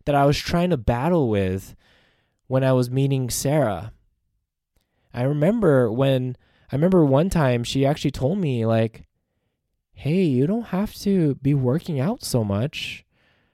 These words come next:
Why are you doing that? Like, you don't have to look a certain way for me to love you. Like, I love you the way you are." And I remember, like, we had this conversation and just kinda hit me. I'm like,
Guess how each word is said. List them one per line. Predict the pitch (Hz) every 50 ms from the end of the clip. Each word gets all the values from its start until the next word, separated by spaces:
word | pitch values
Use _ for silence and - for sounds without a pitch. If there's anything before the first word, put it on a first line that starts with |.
| _ _ _ _ _ _ _ _
Why | - 123 135 151
are | 180
you | 190 196 190
doing | 156 151 180 220 214 156
that? | 113 107 101 95 85
Like, | 107 110 107 - - _ _ _ _ _ _
you | - 151
don't | 208 269 240
have | 247 - -
to | -
look | 180 139 120 143 220 - -
a | 151
certain | - - 147 147 151 143 127
way | 120 120 127 156 175 170 165
for | 147 - - 135
me | 135 143 156
to | - - 127
love | 110 92 90 110 165 160
you. | 135 107 101 98 101 104 113 135 151 - _ _ _ _ - _ _ _ _ _ _ _ _ _ _ _ _ -
Like, | 127 -
I | 175
love | 185 135 120 143 165 160
you | 160 170 170 165 156 147
the | 143 143
way | 143 160 175
you | 185 180 156 131
are." | 123 160 208 214 160 - 101 - - _ _ _ _ _ _ _ _ _ _ _ _ _ _ _ _ _ _ _ _ _ _
And | 120 123
I | 135
remember, | 156 196 233 262 240 190
like, | 175 147 127 -
we | 123 127
had | 123 117 131 151 190
this | 190 160 -
conversation | - - 160 147 123 117 - - 113 123 156 156 180 156
and | 147 156
just | 196 -
kinda | - 277 254 180
hit | 127 - - 143 226 -
me. | 175 147 117 110 101 98 - _ _ _ _ _ _ _ _ _ _ _
I'm | - 139
like, | 160 151 135 - -